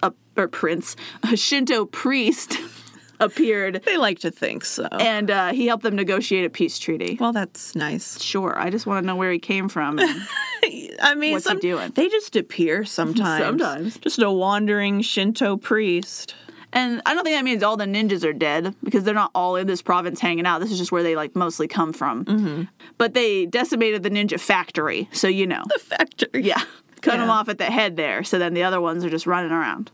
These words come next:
Speaker 1: But they go to inspect the new land, see what's going on. And this is Yasuke's first time seeing ninjas. He's only heard about them and how scary they are.
Speaker 2: Very haunted.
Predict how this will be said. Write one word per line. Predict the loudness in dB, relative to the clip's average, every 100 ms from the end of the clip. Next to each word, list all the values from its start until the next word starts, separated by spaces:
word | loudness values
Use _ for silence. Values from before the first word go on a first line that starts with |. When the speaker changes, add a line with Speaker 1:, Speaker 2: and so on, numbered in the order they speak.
| _ _
Speaker 1:
But | 0
they | 2
go | 2 0
to | 0
inspect | 0 2 2 2
the | 0
new | 0 2
land, | 2 0 0 0 -2
see | -4 0 0
what's | 0 -4
going | -2 0
on. | 2 0 0 -4 -6 -12 -20 -16
And | -2 0
this | 2
is |
Yasuke's | 2 0 0 0 0
first | 0 -2 0
time | 0 0 0
seeing | 0 0 0 0
ninjas. | 0 0 0 0
He's | 0
only | 0 0
heard | 0 0
about | 2 0 2
them | 0 0
and | 0
how | -2
scary | 0 0 2 0
they | 0
are. | 0 0 -4 -2
Speaker 2:
Very | 0 2 2 0
haunted. | -2 0 0 0 0 0 2